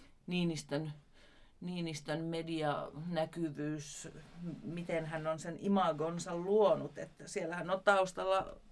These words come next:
traaginen vaimon menettäminen ja tsunamista selviäminen ja sitten on tullut koira ja sitten on,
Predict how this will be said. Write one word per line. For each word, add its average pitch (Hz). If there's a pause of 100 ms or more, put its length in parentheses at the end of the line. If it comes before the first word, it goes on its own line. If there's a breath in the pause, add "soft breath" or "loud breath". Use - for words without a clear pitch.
traaginen 185 (300)
vaimon 185 (600 loud breath)
menettäminen 190
ja 185 (120)
tsunamista 190
selviäminen 185
ja 180
sitten 185
on 180
tullut 170 (540 loud breath)
koira 202
ja 190
sitten 175
on, 156